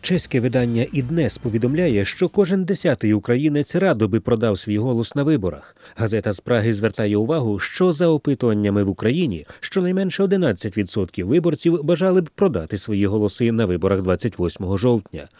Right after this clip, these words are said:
Це вдвічі більше, ніж на минулих президентських виборах. Ціна одного голосу виборця в Україні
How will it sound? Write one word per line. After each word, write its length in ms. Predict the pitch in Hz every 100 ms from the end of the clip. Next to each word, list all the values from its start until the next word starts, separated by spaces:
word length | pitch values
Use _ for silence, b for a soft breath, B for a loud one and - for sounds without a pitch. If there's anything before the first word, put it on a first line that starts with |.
| B -
Це 140 | 120
вдвічі 400 | 98 110 113 147
більше, 360 | 185 131 - 110
ніж 180 | 104
на 140 | 101 107
минулих 380 | 110 92 101 -
президентських 680 | 123 151 113 85 - 113 135
виборах. 520 | 135 87 78 - - _
Ціна 260 | 175 175
одного 400 | 160 151 160 170
голосу 400 | 147 175 147 -
виборця 400 | 147 160 143 -
в 40 | 120
Україні 520 | 107 127 123 123